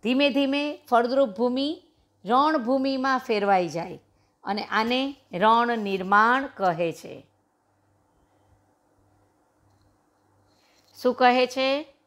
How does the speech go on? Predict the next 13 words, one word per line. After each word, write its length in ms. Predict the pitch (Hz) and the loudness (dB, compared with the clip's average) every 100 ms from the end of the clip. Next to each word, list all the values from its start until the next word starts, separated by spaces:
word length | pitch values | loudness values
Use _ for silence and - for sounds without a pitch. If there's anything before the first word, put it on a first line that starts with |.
| _ _ _ _ _ _ _ _ _ _ _ _ - | _ _ _ _ _ _ _ _ _ _ _ _ -2
રણ 520 | 202 220 240 269 302 - | 2 4 4 2 -2 -8
નિર્માણ. 500 | 196 202 202 202 220 - _ _ _ _ _ _ _ _ _ _ _ _ _ _ _ _ _ _ _ | -6 -2 -2 2 0 0 _ _ _ _ _ _ _ _ _ _ _ _ _ _ _ _ _ _ _
વન 300 | 233 302 359 | 4 4 2
નાબૂદીના 600 | 330 294 294 240 240 220 | 4 2 2 -2 -2 -2
કારણે 600 | 190 202 202 208 240 294 - _ _ _ - | -2 0 0 0 -6 -8 -14 _ _ _ -4
ભૂમિની 560 | 240 269 302 311 302 | -2 0 0 0 0
જળ 240 | 202 240 285 | 2 4 2
સંગ્રહ 480 | - 240 233 240 220 | -2 -2 0 0 0
ક્ષમતામાં 760 | - 202 190 220 202 214 233 | -2 -4 -2 -2 -2 -2 -6
પણ 260 | - 254 240 | -4 -4 -2
ઘટાડો 520 | 202 - 185 175 175 | -4 2 4 4 0
થાય 320 | - 170 175 | -4 -8 -10
છે 260 | - - | -14 -18